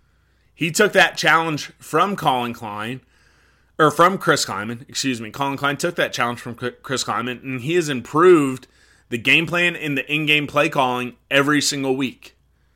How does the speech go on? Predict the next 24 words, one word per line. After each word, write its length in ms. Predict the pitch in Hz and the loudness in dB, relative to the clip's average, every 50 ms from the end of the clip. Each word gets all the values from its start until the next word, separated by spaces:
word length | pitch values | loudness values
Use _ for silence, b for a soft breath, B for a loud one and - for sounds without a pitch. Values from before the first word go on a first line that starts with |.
| _ _ _ _ _ _ - | _ _ _ _ _ _ -6
And 80 | 147 | -6
it 120 | 147 143 - | -6 -4 -2
culminated 680 | - 180 208 247 254 220 175 156 151 147 147 135 123 b b b b b | 0 0 2 2 2 2 2 2 4 4 2 0 -4 b b b b b
with 200 | - 143 143 - | -6 -6 -4 -2
this 300 | 175 160 135 - - - - | -2 -2 0 -2 -6 -8 -10
truly 840 | - - 175 190 208 214 220 220 220 220 220 214 214 208 208 _ _ _ _ _ _ _ _ - | -6 2 4 4 4 4 0 -2 -4 -4 -4 -4 -6 -6 -10 _ _ _ _ _ _ _ _ -12
masterful 1120 | 113 117 131 143 151 165 180 180 - - - 196 156 - 175 180 175 175 175 165 - - - 120 110 | -8 -2 4 6 8 10 8 8 6 2 -2 -4 -6 -2 0 2 2 2 2 0 -4 -8 -12 -14 -4
game 500 | 101 135 143 147 143 123 104 98 95 - b b b b b b | 2 4 4 6 4 2 0 -4 -14 -18 b b b b b b
where 120 | - 143 147 | 0 0 2
you 200 | 160 165 156 147 | 2 2 0 0
see 500 | - - - 170 165 165 156 147 151 b b b - | 0 0 0 0 0 0 -2 -4 -4 b b b -12
taking 400 | - - 185 190 - 196 185 165 | -2 0 0 0 2 0 -4 -4
shots 480 | 156 - - 180 170 170 175 170 - - | -4 0 4 8 8 8 8 6 2 2
downfield, 800 | 175 165 165 156 151 - - - 160 160 156 131 107 98 92 - b b b b b b b b b b _ - | 2 2 2 2 -2 -4 -6 -6 -2 -2 -2 -2 -2 -6 -10 -16 b b b b b b b b b b _ -18
great 640 | 113 110 123 120 123 143 160 185 208 220 208 - _ _ _ _ - | -10 -8 -6 -2 4 6 6 6 6 4 0 -8 _ _ _ _ -6
passes 540 | - - 165 165 175 170 - 185 175 147 170 | 2 6 8 8 8 6 4 -2 -2 -4 -4
in 120 | 170 160 | -4 -2
the 80 | 147 131 | -2 -2
screen 500 | - - - - 156 165 165 160 156 139 | -2 -2 -2 -2 -2 -2 0 -2 -2 -4
game, 320 | 120 95 76 80 80 _ 101 | -4 -4 -6 -10 -20 _ -18
great 320 | - - 147 165 196 - - | -6 -2 0 0 0 0 0
intermediary 1160 | 180 185 185 180 170 165 165 170 190 190 175 170 160 143 135 131 127 120 117 110 107 101 _ _ _ _ _ | 2 4 4 4 4 2 0 0 0 0 0 2 4 6 6 6 6 4 4 0 -2 -6 _ _ _ _ _
passing 460 | - 151 147 139 135 - - 131 120 | 2 6 6 6 6 4 0 -4 -4
game, 280 | 107 95 87 87 87 - | -6 -6 -8 -8 -14 -20